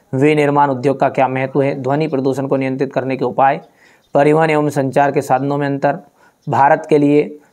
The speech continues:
सीमांत सड़कों की महत्वता को स्पष्ट करना है। पहले विश्व युद्ध ने भारत में राष्ट्रीय आ-, रा-, आंदोलनों के विकास को किस प्रकार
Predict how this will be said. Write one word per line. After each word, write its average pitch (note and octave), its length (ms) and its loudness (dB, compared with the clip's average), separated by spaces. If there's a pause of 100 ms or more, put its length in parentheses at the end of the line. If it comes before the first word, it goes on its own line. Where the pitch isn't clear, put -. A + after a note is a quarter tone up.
सीमांत D3 440 0
सड़कों D3 500 0
की D3+ 160 -4
महत्वता C3+ 480 -2
को C#3+ 120 0
स्पष्ट C#3 340 -4
करना C#3+ 280 0
है। C#3+ 140 -4 (560)
पहले D3+ 280 4
विश्व D3 260 0
युद्ध C#3+ 360 4 (460)
ने C#3 160 2
भारत C#3 420 2
में D3 280 2 (120)
राष्ट्रीय C#3+ 500 2 (100)
आ-, D3+ 60 2
रा-, A#2+ 420 0 (160)
आंदोलनों C#3 440 2
के C#3+ 100 2
विकास C3+ 360 0
को D3 140 0
किस C3+ 140 -4
प्रकार C#3 440 0